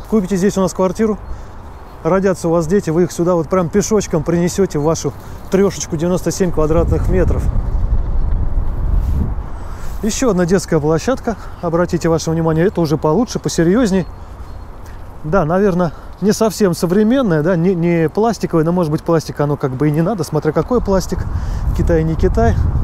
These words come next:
Ну, как бы, по крайней мере, что есть, да? Качельки есть, горочки всякие разные есть, песочек есть.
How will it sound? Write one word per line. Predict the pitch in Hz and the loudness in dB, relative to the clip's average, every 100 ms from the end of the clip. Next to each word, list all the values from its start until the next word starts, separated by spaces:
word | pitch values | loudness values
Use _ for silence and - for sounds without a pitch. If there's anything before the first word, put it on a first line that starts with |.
| - | 2
Ну, | 233 | 2
как | 233 | 2
бы, | 208 202 | 2 2
по | 208 | 2
крайней | 240 214 | 2 2
мере, | 202 190 | 2 2
что | - - | 2 0
есть, | 190 170 135 | 2 2 2
да? | - 220 - - - - - - - - - - - - - - | 2 2 0 0 0 0 0 -2 -2 -4 -2 -2 0 0 0 0
Качельки | 170 196 180 202 | 0 0 0 0
есть, | 208 269 170 | 0 0 0
горочки | 160 180 160 175 | 0 0 -2 -6
всякие | - 170 165 170 - | -2 -2 0 -2 -2
разные | 165 165 151 175 185 | -2 0 0 0 0
есть, | 240 - | -2 -4
песочек | - 196 190 165 160 | -2 0 -2 -4 -2
есть. | 147 117 | -2 -4